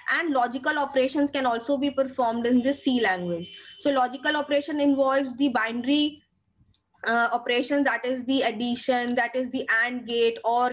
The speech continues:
gates, not gates, not gates. So all the gates or the binary operations can be done using the C plus plus language. It also includes the polymorphism,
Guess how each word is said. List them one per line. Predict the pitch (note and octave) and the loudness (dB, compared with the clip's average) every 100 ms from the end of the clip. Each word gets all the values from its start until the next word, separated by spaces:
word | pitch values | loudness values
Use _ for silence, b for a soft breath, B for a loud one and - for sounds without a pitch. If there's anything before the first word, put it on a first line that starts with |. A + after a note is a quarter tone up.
| A3 | -2
gates, | A#3+ A#3 A#3+ - | 0 0 0 -2
not | A#3 A#3+ B3 A3+ G#3+ | 0 2 0 -4 -4
gates, | A#3 A#3 A3+ B3 | 0 2 0 -2
not | A3+ A#3+ A#3+ G#3+ | 0 0 -2 -8
gates. | A#3 A#3+ A#3 - B B B | -2 -2 -2 -8 B B B
So | D#4 | -4
all | - C4 D4+ E4 | 0 2 2 0
the | F4 B3+ A3+ | -2 -2 0
gates | C4 D4 D4 C#4 | 2 2 0 -2
or | B3+ | -2
the | C4 | -2
binary | A3+ A3+ B3 D4 | -2 -2 -4 -2
operations | C#4+ C4 B3 B3 C#4 C4+ | -2 0 -2 2 0 2
can | - A#3+ A#3 | 0 -2 -2
be | C#4 | -2
done | B3 A#3+ B3 | 0 0 0
using | A#3+ A3+ A#3+ A#3 | -2 -2 -2 0
the | C#4 | -2
C | - B3+ B3+ | 0 0 0
plus | A3 - | -2 -2
plus | G#3+ G3+ G#3 | -4 -4 -2
language. | F#3 E3 D#3+ E3 - _ _ _ _ _ _ _ B B B | -2 -2 -8 -12 -18 _ _ _ _ _ _ _ B B B
It | D#4 D#4 | -2 0
also | D#4+ D#4+ | 0 0
includes | F#4+ F#4+ E4+ D#4+ D4+ C4 | 2 2 2 2 2 0
the | C#4+ | 0
polymorphism, | C4 A#3 C4 C4+ C4 - C4 C4 C4 C4+ | 0 0 0 0 -2 0 0 0 0 -4